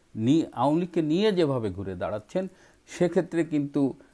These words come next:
আমাদের, আহ, যারা রাজনী-, রাজনৈতিক বিজ্ঞান নিয়ে গবেষণা করেন, তাদের জন্য এটা একটা বিরাট গবেষণার বিষয় হওয়া উচিত, এটা একটা আগ্রহের বিষয় হওয়া উচিত। তো এই অবস্থায় এখন যেটা হচ্ছে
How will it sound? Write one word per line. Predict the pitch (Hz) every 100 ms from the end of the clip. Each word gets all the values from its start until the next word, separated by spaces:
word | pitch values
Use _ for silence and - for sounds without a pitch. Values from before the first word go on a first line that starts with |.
| _
আমাদের, | - 127 147 147 156 131
আহ, | 107 87 87 - 117
যারা | 131 139 127
রাজনী-, | 127 123 131 147 147 123
রাজনৈতিক | 127 123 135 139 147 120 98
বিজ্ঞান | 117 95 120 131
নিয়ে | 127 117 120 117 _ _ _ - 87
গবেষণা | 135 151 165 160 131
করেন, | 107 98 165
তাদের | 143 139 139 131
জন্য | 143 135
এটা | 113 131
একটা | 110 - 202 - _ _ _ -
বিরাট | 101 123 131 131 - - 104
গবেষণার | 98 127 139 139 139 135 110
বিষয় | 107 104 127 127
হওয়া | 123 131
উচিত, | 123 196 196
এটা | 113 123
একটা | - - - _ -
আগ্রহের | 123 131 131 151 175 110
বিষয় | 104 - 101
হওয়া | 101 98 85
উচিত। | - 87 90 - - - 139
তো | 139 160
এই | 208 208
অবস্থায় | 123 113 143 - 147 107 - - _ -
এখন | 135 - 196 202 190 - _ _ -
যেটা | 110 143 147 170
হচ্ছে | 147 147 - 101 120